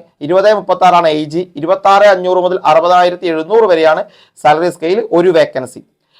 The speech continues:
അതുപോലെ ഇരുപത് ബാർ രണ്ടായിരത്തി ഇരുപത്തഞ്ച് ടീച്ചർ ആണ്. മദ്ദളം വാദ്യവിദ്യാലയത്തിലേക്ക്. ഇരുപത് മുപ്പത്താറ് ഏജ്. മുപ്പത്തൊന്നായിരത്തി ഒരുന്നൂറ് മുതൽ അറുപത്താറായിരത്തി എണ്ണൂറാണ് സാലറി സ്കെയിൽ.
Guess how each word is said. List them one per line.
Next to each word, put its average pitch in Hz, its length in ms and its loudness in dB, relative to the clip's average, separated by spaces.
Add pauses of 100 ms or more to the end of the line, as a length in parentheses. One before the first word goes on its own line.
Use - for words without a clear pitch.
അതുപോലെ 196 260 4
ഇരുപത് 202 440 2
ബാർ 247 160 4
രണ്ടായിരത്തി 208 380 2
ഇരുപത്തഞ്ച് 196 320 -4
ടീച്ചർ 196 460 -2
ആണ്. 180 240 0 (120)
മദ്ദളം 190 520 0 (240)
വാദ്യവിദ്യാലയത്തിലേക്ക്. 165 1300 0
ഇരുപത് 175 340 0
മുപ്പത്താറ് 170 440 0
ഏജ്. 143 260 -4 (360)
മുപ്പത്തൊന്നായിരത്തി 208 760 0
ഒരുന്നൂറ് 185 380 -2
മുതൽ 185 300 -4
അറുപത്താറായിരത്തി 170 720 0
എണ്ണൂറാണ് 160 400 0
സാലറി 143 320 -4
സ്കെയിൽ. 180 320 -6